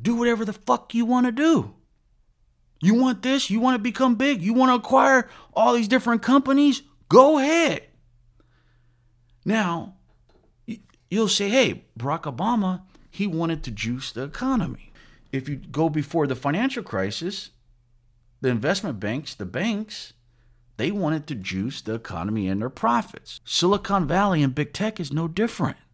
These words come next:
You're talking about a similar greedy mind. How you got the financial crisis with Wall Street,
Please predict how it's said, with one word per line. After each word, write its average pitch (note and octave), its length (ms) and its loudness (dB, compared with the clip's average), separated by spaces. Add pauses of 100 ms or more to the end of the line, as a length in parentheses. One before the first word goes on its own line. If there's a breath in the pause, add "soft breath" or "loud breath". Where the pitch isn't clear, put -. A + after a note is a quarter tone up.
(160)
You're C#3+ 100 2
talking G3 300 -2
about E3+ 440 -2 (460 soft breath)
a D3 200 0
similar E3+ 680 0
greedy D3+ 420 -2
mind. G3 460 4 (160)
How G#3+ 280 -2
you G#3+ 160 0
got F3 260 0
the D#3+ 60 -8
financial A3 580 -2
crisis G2 760 -10 (1000)
with C#3 180 -6
Wall F3 340 -2
Street, - 480 -8